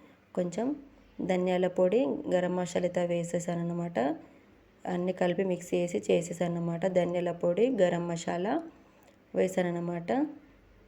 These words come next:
ఎలా ఉందో చూడండి. నేనైతే అన్నీ మిక్స్ చేసి కారం గిట్ల అన్నీ వేసి వాటర్ పోసి నేనైతే మూత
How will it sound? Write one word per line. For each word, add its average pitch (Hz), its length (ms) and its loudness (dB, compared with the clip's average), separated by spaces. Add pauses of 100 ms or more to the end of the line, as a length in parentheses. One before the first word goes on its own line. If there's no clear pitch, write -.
(760)
ఎలా 202 200 4
ఉందో 185 200 2
చూడండి. 185 360 0
నేనైతే 196 240 2
అన్నీ 185 180 2
మిక్స్ 185 360 -2
చేసి 180 360 2 (560)
కారం 185 360 0
గిట్ల 190 200 -4
అన్నీ 185 200 0
వేసి 180 220 2
వాటర్ 180 360 2
పోసి 180 300 2
నేనైతే 180 260 2
మూత 170 240 0